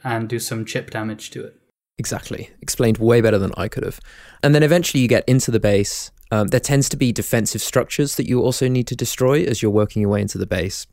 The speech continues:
Speaker 2: And then ultimately you destroy their base, and that's how you win the game. And there's, you know, loads of other stuff around it and different mechanics and different gameplay elements, but fundamentally that's how it works.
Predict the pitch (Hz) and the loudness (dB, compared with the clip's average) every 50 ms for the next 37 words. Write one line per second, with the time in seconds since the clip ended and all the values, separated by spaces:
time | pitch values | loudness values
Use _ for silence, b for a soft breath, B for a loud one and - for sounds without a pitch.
0 | _ _ _ _ - - 117 117 113 - - 135 131 - 135 123 95 110 107 104 | _ _ _ _ -6 0 2 2 4 4 4 4 4 2 2 2 2 2 2 2
1 | 107 95 104 - - 170 156 127 107 101 101 95 95 98 - - - - 104 98 | 2 0 -2 0 4 4 4 4 4 4 2 2 2 0 -2 -4 -4 -4 -4 -4
2 | - - - - 98 92 92 90 92 90 87 85 - 92 - - - 110 - _ | -4 -4 -6 -6 -6 -6 -4 -4 -4 -6 -6 -6 -6 -8 -8 -8 -10 -12 -14 _
3 | _ B B B B B B - 139 151 160 165 160 - - _ - - - _ | _ B B B B B B 2 4 4 4 4 2 -2 -10 _ -18 -18 -18 _
4 | _ _ _ - - 143 117 113 110 113 123 139 143 143 123 117 - - 101 101 | _ _ _ -6 -2 0 2 2 2 4 4 4 4 4 2 0 0 0 -2 -2
5 | - - 104 - - 101 98 104 95 95 101 95 98 92 - - 95 95 95 87 | -2 -2 -4 -2 -2 -2 -2 0 0 0 0 0 0 0 0 -2 -4 -2 -2 -2
6 | 110 - - 110 - 92 - - 160 160 160 151 123 - - - 107 104 98 - | -4 -4 -6 -8 -8 -8 -4 0 2 2 2 2 0 -2 -2 -2 -2 -2 -4 -4
7 | - 98 92 - - - - - 120 120 120 113 120 113 110 107 104 104 101 95 | -4 -4 -4 -4 -8 -12 -6 0 2 2 2 2 2 2 2 4 4 2 2 0
8 | 92 - - 98 - - - 120 113 107 98 95 95 - - 87 87 - - - | -2 -2 -4 -4 -4 -2 0 0 2 2 2 0 -2 -4 -6 -6 -6 -6 -6 -6
9 | - - - - - - - 95 95 - - - - - | -6 -6 -6 -6 -6 -6 -6 -6 -6 -6 -8 -10 -14 -16